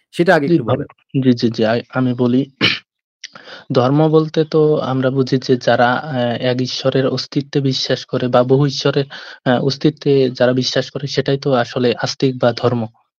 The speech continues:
Speaker 2: আর
Speaker 1: না,
Speaker 2: নাস্তিকতা
Speaker 1: কথাটা,
Speaker 2: বলতে তো
Speaker 1: কথাটা,
Speaker 2: জি।
Speaker 1: কথাটা একদম হান্ড্রেড পার্সেন্ট সঠিক হলো না। আহ, বৌদ্ধ ধর্মের মধ্যে এবং আরো কয়েকটা জৈন ধর্ম আছে, আরো কয়েকটা ধর্ম আছে যে ধর্মের ভিতরে ঈশ্বরের কনসেপ্ট নাই। ঈশ্বর তারা স্বীকার করে না, কিন্তু তাদেরটা ধর্ম। আহ, আহ,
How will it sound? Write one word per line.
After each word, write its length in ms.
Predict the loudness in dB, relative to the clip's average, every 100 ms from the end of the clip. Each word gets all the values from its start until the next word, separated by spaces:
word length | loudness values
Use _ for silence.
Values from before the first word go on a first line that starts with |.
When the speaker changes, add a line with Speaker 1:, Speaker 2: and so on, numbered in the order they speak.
| _ _ _ _ _
Speaker 2:
আর 180 | -4 0
Speaker 1:
না, 60 |
Speaker 2:
নাস্তিকতা 300 | 0 2 2
Speaker 1:
কথাটা, 180 | 2 2
Speaker 2:
বলতে 280 | 2 2 2
তো 100 | -2 -6 -10 _
Speaker 1:
কথাটা, 380 | -18 -2 0 0
Speaker 2:
জি। 60 | -4
Speaker 1:
কথাটা 420 | -2 0 0 0
একদম 260 | -2 -4
হান্ড্রেড 240 | -2 -2 -2
পার্সেন্ট 300 | -4 -4 -6
সঠিক 300 | -6 -4 -2
হলো 140 | -2
না। 300 | -2 -6 -10 _ _ _ -12
আহ, 120 | -6
বৌদ্ধ 300 | 2 2 4
ধর্মের 260 | 4 4 2
মধ্যে 340 | -2 0 0
এবং 180 | 0 0
আরো 180 | -2 -2
কয়েকটা 260 | -2 -4
জৈন 280 | 0 2 2
ধর্ম 240 | 0 -2 -6
আছে, 260 | -6 -6
আরো 140 | -6 -6
কয়েকটা 220 | -6 -6
ধর্ম 220 | -6 -6
আছে 220 | -8 -6
যে 120 | -6
ধর্মের 260 | -6 -6 -8
ভিতরে 240 | -8 -8 -8
ঈশ্বরের 340 | -6 -2 -2
কনসেপ্ট 420 | 0 -2 -2 -6 -4
নাই। 260 | -6 -8 -14 _ _ _ _ _
ঈশ্বর 400 | -6 2 2 2
তারা 180 | 0 0
স্বীকার 220 | 0 -2
করে 140 | 0 -2
না, 100 | -2
কিন্তু 160 | -2
তাদেরটা 340 | 0 0 0 0
ধর্ম। 380 | -2 -4 -6 -8 _ _ _ _ -10
আহ, 460 | -4 -4 -6 -6 -4
আহ, 260 | -2 -4